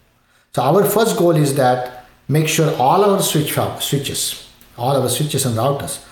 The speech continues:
are supported through th-, that fabric management. Second is to take the analytics, take the closed-loop automation, and build upon that with our net rounds active probing capability.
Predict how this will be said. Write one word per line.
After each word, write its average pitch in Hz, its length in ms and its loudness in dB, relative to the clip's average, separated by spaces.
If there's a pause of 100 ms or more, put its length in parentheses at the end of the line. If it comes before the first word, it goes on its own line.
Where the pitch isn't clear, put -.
(240)
are 131 60 -4
supported 139 680 0
through 123 260 -2
th-, - 180 -12
that 117 440 -4
fabric 113 340 -4
management. 92 460 -8 (1080)
Second 220 400 0
is 208 180 2
to 165 180 0
take 185 220 0
the 220 60 2
analytics, 175 840 -2 (540)
take 156 220 0
the 190 140 0
closed-loop 160 380 0
automation, 143 580 -4 (280)
and 127 200 -2
build 165 240 2
upon 151 340 2
that 143 240 2
with 135 160 0
our 113 180 0
net 131 320 0
rounds 147 440 0
active 135 340 -4
probing 143 340 0
capability. 127 720 -4